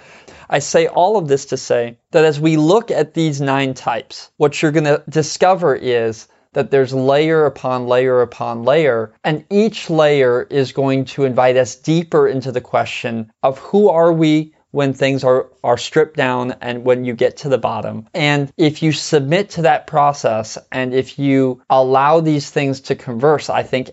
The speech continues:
A, you'll become confident what your number is, even if that does take time.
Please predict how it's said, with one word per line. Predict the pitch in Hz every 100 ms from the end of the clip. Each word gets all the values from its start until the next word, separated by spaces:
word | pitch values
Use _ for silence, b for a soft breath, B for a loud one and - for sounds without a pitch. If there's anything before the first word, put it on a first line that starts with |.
| -
A, | 135 139 147 143
you'll | 147 139
become | 135 131 131 123
confident | 123 135 143 143 131 123
what | 123 -
your | 123
number | 120 117 113
is, | 120 131 - - - -
even | 160 147
if | 143
that | 135 113
does | 120 117
take | - 113 113
time. | - 113 123